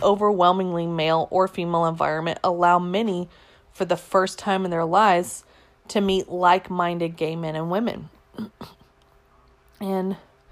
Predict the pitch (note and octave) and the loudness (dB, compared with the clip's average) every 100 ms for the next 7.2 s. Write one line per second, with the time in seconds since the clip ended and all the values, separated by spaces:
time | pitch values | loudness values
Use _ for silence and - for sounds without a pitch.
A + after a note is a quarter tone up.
0 | - _ _ _ - G#3 C4+ D#4+ - G#3+ | -20 _ _ _ -16 4 6 6 4 0
1 | F#3 - - - - G3 _ - G3+ F3+ | 0 -4 -8 -16 -20 -20 _ 2 4 6
2 | F3+ A3 F4 D#4 C#4+ A#3+ A3 G3+ F3 F#3+ | 4 4 6 6 4 0 -2 0 0 0
3 | G3 F#3 - E3+ E3 E3+ D#3 D3+ D3 D3 | 0 -2 0 -2 -2 -4 -4 0 0 0
4 | D#3 D3+ D3 D#3 - D3+ D3+ C#3+ D3+ - | -4 -2 -2 -2 -2 -4 -4 -6 -8 -14
5 | - - E3+ E3 E3+ E3 D#3 D3+ C3 - | -14 -2 0 0 -4 -4 -4 -2 -2 0
6 | B2+ B2+ C3+ D#3 D#3+ - D#3 D#3 - D3 | 0 0 -2 0 0 0 -4 -6 -6 -6
7 | D3 | -6